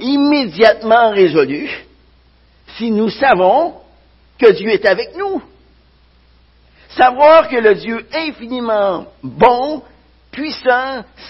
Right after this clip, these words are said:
saint entend nos prières. Ça, ça nous permet de faire face à ce qui est devant nous avec beaucoup d'assurance.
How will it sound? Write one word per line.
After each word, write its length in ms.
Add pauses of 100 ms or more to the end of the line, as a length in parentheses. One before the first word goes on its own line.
(100)
saint 360 (220)
entend 600
nos 120
prières. 480 (800)
Ça, 140
ça 120
nous 140
permet 360
de 100
faire 500 (420)
face 360 (280)
à 120
ce 60
qui 120
est 40
devant 320
nous 320 (240)
avec 380 (200)
beaucoup 560
d'assurance. 540